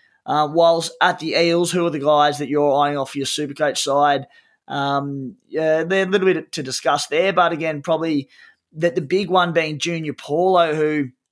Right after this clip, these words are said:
he's been good without being great. He's, he's certainly scored really well, but, um, minutes have been only okay so far. A few late tries and try assist the last few weeks have saved his score a little bit. So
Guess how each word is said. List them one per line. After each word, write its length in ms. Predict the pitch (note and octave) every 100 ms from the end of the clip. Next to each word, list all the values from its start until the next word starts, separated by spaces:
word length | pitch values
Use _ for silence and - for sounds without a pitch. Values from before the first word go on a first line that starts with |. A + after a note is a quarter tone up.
| _ _ _ _ -
he's 160 | D3 D3+
been 380 | G3 B3+ E4 G#3
good 220 | F#3 F#3+
without 300 | F#3+ G3 E3+
being 240 | F3 D3+
great. 380 | C3 D3 F3 E3+
He's, 220 | D3+ C#3+
he's 220 | - E3
certainly 320 | - G3 F#3+ E3+
scored 520 | - - D3 F3+ F#3
really 240 | F#3 D#3+
well, 300 | C3 C3 D3+
but, 340 | E3+ D#3 D3 - - - - -
um, 480 | D#3+ D#3+ D#3 D3+ C#3+
minutes 400 | F3 F#3 F#3+ -
have 140 | E3+
been 400 | E3 D#3+ D#3 D3+ -
only 400 | D#3 F3+ F3 D#3+
okay 460 | D3 C#3+ D#3 D3+ E3+
so 200 | E3+ E3
far. 400 | E3 E3 E3 D#3
A 60 |
few 260 | C#3+ F3+ G3+
late 260 | F#3 F3
tries 460 | - D#3 D3 D#3 D3+
and 220 | C#3+ D3
try 280 | - D3+ D3+
assist 560 | C3+ - D#3+ D3+ - - _ _
the 80 | C#3+
last 260 | D3+ D3 -
few 140 | C#3
weeks 220 | D3 C3+
have 80 | C3+
saved 340 | - D3+ D3+
his 100 | C3+
score 320 | - - C#3+ D#3+
a 40 |
little 160 | F3+ F3+
bit. 180 | A#3 -
So 300 | D#3+ D3